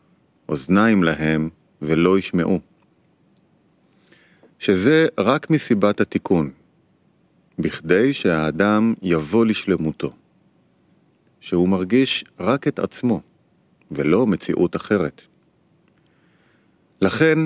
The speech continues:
אם האדם ישיב את ליבו להשתדל ללכת בבחינת אמונה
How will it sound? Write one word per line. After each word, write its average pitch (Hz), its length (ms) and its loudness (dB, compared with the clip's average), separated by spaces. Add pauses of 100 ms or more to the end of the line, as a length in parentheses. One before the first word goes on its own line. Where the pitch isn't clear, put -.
(420)
אם 175 160 4
האדם 117 640 4 (140)
ישיב 127 480 2
את - 160 -2
ליבו 78 380 2 (400)
להשתדל 85 960 0
ללכת 87 680 -2
בבחינת 98 680 -2
אמונה 95 560 2